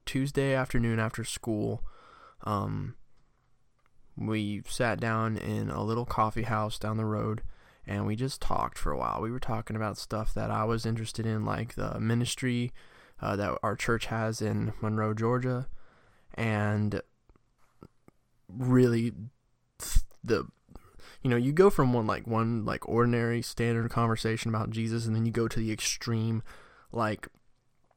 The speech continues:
dude, you guys are talking about radical stuff right now. I mean, it got awesome. It got awesome. Um, we poured out our hearts, you know, before each other, really let each other just see the,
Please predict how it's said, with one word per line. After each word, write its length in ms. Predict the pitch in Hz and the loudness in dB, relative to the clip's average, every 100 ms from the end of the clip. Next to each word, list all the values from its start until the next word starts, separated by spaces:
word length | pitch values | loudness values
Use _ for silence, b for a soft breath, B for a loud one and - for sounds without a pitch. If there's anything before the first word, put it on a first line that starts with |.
| _ _ - - | _ _ -12 -2
dude, 200 | 120 113 | 2 2
you 80 | 123 | 2
guys 160 | 120 110 | 0 0
are 60 | |
talking 240 | 107 110 82 | 0 -2 0
about 120 | 71 | 0
radical 360 | 98 104 - | 2 2 -2
stuff 260 | - 104 - | -8 -6 -4
right 160 | - - | -4 -6
now. 160 | - - | -10 -8
I 100 | 110 | -6
mean, 220 | 90 73 | -6 -8
it 120 | - - | -8 -6
got 180 | 50 - | -6 -4
awesome. 480 | 92 - - 101 107 - | -4 -2 -4 -4 2 2
It 100 | 113 | 2
got 180 | 104 98 | -4 -4
awesome. 440 | 92 95 - 107 - B B B B B | -4 -6 -6 -6 -8 B B B B B
Um, 480 | 110 110 107 107 117 b b b b b b b b - | -4 -2 -4 -6 -10 b b b b b b b b -16
we 100 | 113 - | -14 4
poured 300 | - 123 120 | 6 6 4
out 120 | 117 | 2
our 100 | 113 | 0
hearts, 440 | - 113 113 - - - B B B B B B | -2 -4 -4 -8 -14 -18 B B B B B B
you 120 | - | -4
know, 180 | 107 104 | -2 -2
before 400 | 107 120 120 117 | -4 -2 2 2
each 220 | 113 - | 0 -2
other, 260 | 113 113 110 | -4 -2 -2
really 240 | 110 110 | 0 -2
let 240 | 107 107 104 | -2 -2 -4
each 180 | 107 113 | -4 -4
other 220 | 107 107 | -4 -4
just 320 | 107 110 - - - | -4 -6 -6 -8 -12
see 440 | - - 117 117 | -6 -4 -2 -2
the, 240 | 110 101 | -4 -6